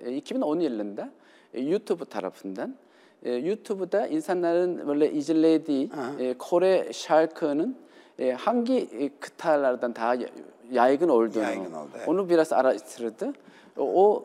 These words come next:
Speaker 1: o, ona göre, e, tabii muhakkak, e, Asya kıtasında.
Speaker 2: Tamam.
Speaker 1: O, o zaman iki bin on yılında, e, YouTube'da sekiz, e, yüz milyon kez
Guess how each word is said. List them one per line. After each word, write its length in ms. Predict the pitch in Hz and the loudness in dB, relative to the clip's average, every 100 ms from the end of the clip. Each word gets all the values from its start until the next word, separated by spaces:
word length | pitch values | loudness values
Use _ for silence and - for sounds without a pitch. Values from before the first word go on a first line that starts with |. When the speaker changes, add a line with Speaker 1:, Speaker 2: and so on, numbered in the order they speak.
| - | -4
Speaker 1:
o, 320 | 139 160 127 - | 0 0 0 -4
ona 180 | 160 226 | 2 2
göre, 420 | 226 175 277 202 - | 2 0 0 -2 -2
e, 240 | 147 139 - - - _ | -2 -2 -10 -20 -20 _
tabii 160 | 175 151 | -8 2
muhakkak, 440 | 156 170 175 208 - - | 4 4 2 -6 -6 -2
e, 40 | |
Asya 460 | - 165 - 139 101 - _ | 2 2 2 -2 -2 -10 _
kıtasında. 680 | - - 131 123 123 110 233 - _ | -20 -6 -6 -4 -6 -4 -6 -8 _
Speaker 2:
Tamam. 260 | 147 78 - | -12 -12 -6
Speaker 1:
O, 240 | 131 131 - - 87 | -4 -4 -6 -10 0
o 100 | 160 | 0
zaman 440 | 165 185 190 208 - - | 2 0 0 -4 -6 -10
iki 260 | 147 180 | -6 -2
bin 80 | 180 | 0
on 300 | 131 160 185 | 2 4 4
yılında, 640 | 170 135 123 123 214 226 - | 0 0 -2 -2 -4 -6 -12
e, 100 | 127 | -8
YouTube'da 720 | 127 151 180 - 147 139 175 269 - _ _ - | 0 0 0 -4 -8 -4 -4 -6 -16 _ _ -14
sekiz, 600 | - 151 202 220 - - 113 | -10 -6 -4 -6 -8 -14 -2
e, 80 | 117 117 113 113 110 113 - _ _ _ _ _ _ - _ | 0 2 2 2 0 -4 -12 _ _ _ _ _ _ -20 _
yüz 340 | 147 202 - 165 | -2 0 -2 -2
milyon 600 | 143 156 170 190 208 214 - - - - | 0 2 4 2 2 -4 -14 -20 -20 -6
kez 440 | 175 220 - | -2 -2 -6